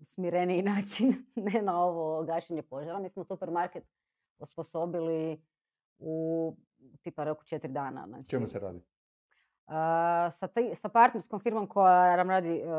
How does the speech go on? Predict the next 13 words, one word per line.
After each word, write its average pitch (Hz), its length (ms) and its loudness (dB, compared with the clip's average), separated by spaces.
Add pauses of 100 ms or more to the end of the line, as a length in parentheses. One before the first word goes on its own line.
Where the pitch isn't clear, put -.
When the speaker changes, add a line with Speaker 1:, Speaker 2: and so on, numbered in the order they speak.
(280)
Speaker 1:
logistiku 220 580 -8
smo 190 200 -6
dogovorili, 196 760 2
a 165 340 4
na-, 185 280 2
imali 180 260 -4
smo 165 200 -10
veliku 175 380 0
navalu 165 400 2
od 143 260 -4 (280)
firmi 185 260 -2
koje 143 600 -4
prodaju, 139 500 -4